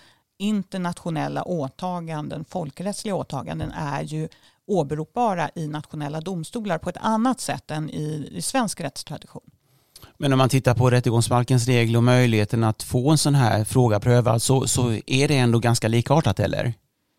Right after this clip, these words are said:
Speaker 1: Ja, eh, jag har faktiskt tittat på, eh, den holländska, eh, så att säga, process-, eh, civiltaleregleringen som låg till grund för talan.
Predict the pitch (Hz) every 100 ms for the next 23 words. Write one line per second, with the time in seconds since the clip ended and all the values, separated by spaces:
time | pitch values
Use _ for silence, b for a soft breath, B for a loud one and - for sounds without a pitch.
0 | _ - - b b b b b _ _
1 | _ _ 165 320 277 294 320 208 220 180
2 | 214 269 262 233 - 247 277 262 - -
3 | 254 233 202 202 202 190 202 202 196 220
4 | 196 247 247 - 214 196 185 160 175 170
5 | 160 160 160 160 180 170 147 - 175 -
6 | 175 - - 160 156 - 185 185 147 -
7 | 160 160 160 147 170 156 196 262 226 196
8 | 175 160 170 170 170 180 175 170 160 143
9 | - 170 - 156 170 190 285 240 175 165
10 | 175 - 180 175 139 - - -